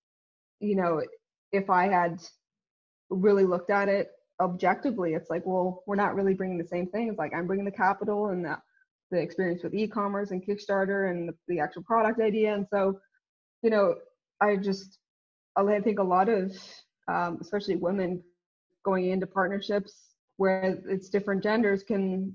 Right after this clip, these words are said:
can discount themselves and what they bring into it, uh, because they're, um, either, like,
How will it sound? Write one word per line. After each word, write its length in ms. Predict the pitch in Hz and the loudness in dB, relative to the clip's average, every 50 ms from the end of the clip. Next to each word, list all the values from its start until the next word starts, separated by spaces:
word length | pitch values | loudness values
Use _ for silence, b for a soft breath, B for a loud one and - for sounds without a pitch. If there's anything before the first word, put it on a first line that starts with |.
| - _ - | -12 _ -6
can 340 | 208 190 196 185 185 175 - - 185 - | -4 -2 -2 -2 -4 -6 -8 -10 -2 -2
discount 400 | 196 196 196 - 208 196 202 - _ _ _ - | -2 -2 -2 -4 -4 -4 -4 -6 _ _ _ -4
themselves 480 | 196 190 190 190 180 185 190 208 214 | -4 -4 0 2 2 4 4 2 2
and 100 | 208 196 | 0 -2
what 140 | 196 190 185 | -2 -2 -2
they 100 | 190 185 | -2 -4
bring 240 | 180 180 175 175 175 | -4 -4 -4 -6 -4
into 420 | 180 185 180 - 240 269 285 285 277 | -6 -8 -4 -2 0 0 0 0 -2
it, 60 | 269 - _ - - | -4 -6 _ -4 -2
uh, 380 | 196 190 190 190 185 185 190 196 - _ _ _ _ _ _ _ - | 0 0 0 0 0 -2 -2 -4 -6 _ _ _ _ _ _ _ -4
because 340 | 196 190 202 202 190 190 185 | -2 0 2 2 2 2 2
they're, 420 | 190 190 185 180 180 185 175 - | 0 0 0 0 0 0 -2 -2
um, 420 | 180 185 175 170 175 170 160 180 175 _ _ _ _ _ _ _ _ _ _ _ _ - _ _ _ _ _ _ _ _ _ _ - | -2 -2 -4 -6 -6 -8 -10 -12 -14 _ _ _ _ _ _ _ _ _ _ _ _ -20 _ _ _ _ _ _ _ _ _ _ -6
either, 200 | 202 190 196 185 | -4 -2 0 0
like, 200 | 180 170 165 165 | 0 -2 -4 -6